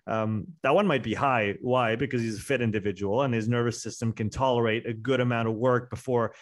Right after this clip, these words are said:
it transitions in, from one state to another. Uh, whereas maybe his respiratory system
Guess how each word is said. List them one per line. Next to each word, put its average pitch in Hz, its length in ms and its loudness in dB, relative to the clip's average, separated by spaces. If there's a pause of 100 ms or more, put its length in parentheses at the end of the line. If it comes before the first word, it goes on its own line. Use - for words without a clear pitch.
(120)
it 120 80 -2
transitions 123 680 -2
in, 113 220 -2
from 120 180 0
one 117 200 -2
state 117 300 -2
to 110 120 -2
another. 127 520 2 (360)
Uh, 123 200 0
whereas 123 500 2
maybe 135 340 2
his 107 220 -2
respiratory 123 360 0
system 107 460 -2